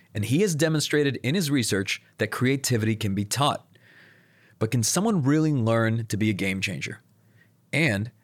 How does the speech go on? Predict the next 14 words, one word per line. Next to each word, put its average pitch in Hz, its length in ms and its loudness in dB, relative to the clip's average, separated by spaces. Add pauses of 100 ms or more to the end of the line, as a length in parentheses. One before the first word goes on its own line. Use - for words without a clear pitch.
is 104 140 0
there 117 120 4
a 107 40 4
systematic 175 600 0
approach 120 420 -2
to - 120 -4
innovation? 104 540 0 (640)
According 143 400 0
to 117 80 -2
Josh, 139 560 -2 (300)
absolutely. 113 840 0 (380)
You 127 160 0
can 147 500 0
change, - 540 -6